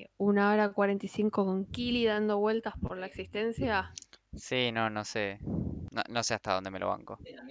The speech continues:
Speaker 1: Claro, o sea, fuera del chiste de, "Uh, yo quiero una película de una hora de Kili matando bichos", la verdad que si tuviera que ver eso, no sé si es tan interesante.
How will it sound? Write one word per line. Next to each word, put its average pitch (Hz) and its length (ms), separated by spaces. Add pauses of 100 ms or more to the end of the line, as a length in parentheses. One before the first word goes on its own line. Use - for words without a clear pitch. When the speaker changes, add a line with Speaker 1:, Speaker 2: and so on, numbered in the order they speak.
(380)
Speaker 1:
Claro, 180 520
o - 60
sea, - 140
fuera 233 260
del 214 140
chiste 226 340
de, 202 200
"Uh, 220 100
yo 220 180
quiero 226 200
una 208 160
película 208 320
de 202 60
una 202 180
hora 208 140
de 190 120
Kili 208 300
matando 196 400
bichos", 208 640
la 175 120
verdad 196 220
que 214 100
si 185 500 (460)
tuviera 196 300
que 202 80
ver 190 160
eso, 214 220
no 190 100
sé 196 160
si - 280
es 185 140
tan 165 140
interesante. - 680